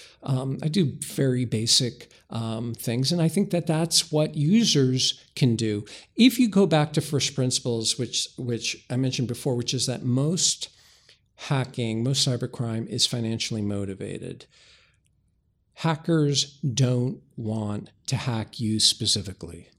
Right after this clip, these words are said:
They want to hack as many devices as they can to make some money.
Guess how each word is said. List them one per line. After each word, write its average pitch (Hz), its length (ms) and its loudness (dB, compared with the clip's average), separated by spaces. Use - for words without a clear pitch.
They 131 160 -2
want 123 460 -4
to 127 180 -2
hack 110 480 -8
as 123 180 -4
many 135 640 0
devices 123 580 2
as 120 180 -4
they 123 100 0
can 113 720 -4
to - 80 -2
make 123 260 -2
some 131 240 2
money. 107 580 -2